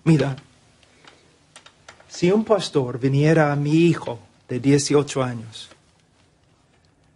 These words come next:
si, si le dijera, "Mira, tú tocas bien, puedes dirigir la música",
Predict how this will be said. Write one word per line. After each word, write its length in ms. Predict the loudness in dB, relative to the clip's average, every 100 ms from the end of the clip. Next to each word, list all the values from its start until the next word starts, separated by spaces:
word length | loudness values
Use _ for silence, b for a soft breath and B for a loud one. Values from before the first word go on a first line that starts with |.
| -12
si, 640 | -4 2 4 4 0 -6 _ -20 _ _ _ _ _ _ _ _ _ _ _ _ _ _ _ _ _ _ _ _ _ _ _
si 220 | -6 0
le 180 | 4 4
dijera, 600 | 2 0 0 -2 -6 -14 -16
"Mira, 340 | -6 -4 -4 -8
tú 140 | -6
tocas 440 | -2 -2 -2 -6 -8
bien, 360 | -10 -10 -14 -20 _ _ _ b b b b b b b b
puedes 300 | -2 -2 0
dirigir 320 | 0 0 0
la 100 | -4
música", 500 | -4 -6 -12 -18 -20